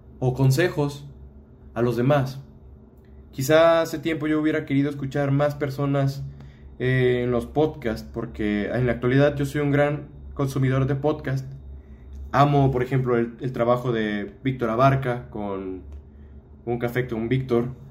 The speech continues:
Este tipo de podcast de que tienen un tema en general, por ejemplo, Víctor se enfoca en la tecnología,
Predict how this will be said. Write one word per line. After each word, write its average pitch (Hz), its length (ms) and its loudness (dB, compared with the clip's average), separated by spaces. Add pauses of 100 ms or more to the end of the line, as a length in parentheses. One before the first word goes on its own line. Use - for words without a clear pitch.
(460)
Este 135 200 -2
tipo 156 300 2
de 131 80 4
podcast 131 580 -2
de 107 140 -4
que 110 80 -4
tienen 135 300 4
un 143 120 4
tema 135 220 4
en 131 80 0
general, 120 380 2
por 104 100 -8
ejemplo, 107 260 -6
Víctor 110 460 -6
se 117 80 -6
enfoca 110 320 -6
en 107 40 0
la 104 100 -4
tecnología, 131 720 0